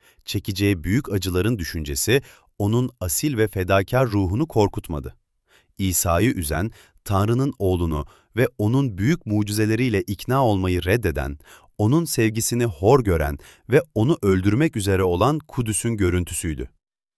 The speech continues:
Onun, kurtarıcısını reddetmesinin sonucunda ne olduğunu ve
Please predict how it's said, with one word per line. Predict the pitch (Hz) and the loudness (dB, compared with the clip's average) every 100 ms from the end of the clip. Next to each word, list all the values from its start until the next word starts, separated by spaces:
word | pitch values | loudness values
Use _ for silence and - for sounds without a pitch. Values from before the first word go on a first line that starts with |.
| _ 98 | _ -2
Onun, | 82 82 131 - _ _ | 0 0 -2 -8 _ _
kurtarıcısını | 110 104 117 117 117 - 127 107 | -4 -2 0 0 -2 -4 -4 0
reddetmesinin | 98 131 113 - 98 - 98 | 0 2 0 0 -4 -2 -2
sonucunda | 104 101 98 95 95 92 | -2 -2 -2 -2 -2 -2
ne | 80 73 123 | -2 0 2
olduğunu | 127 85 78 69 76 - - - - | 4 2 -2 -4 -6 -8 -12 -20 -2
ve | 117 131 | 2 2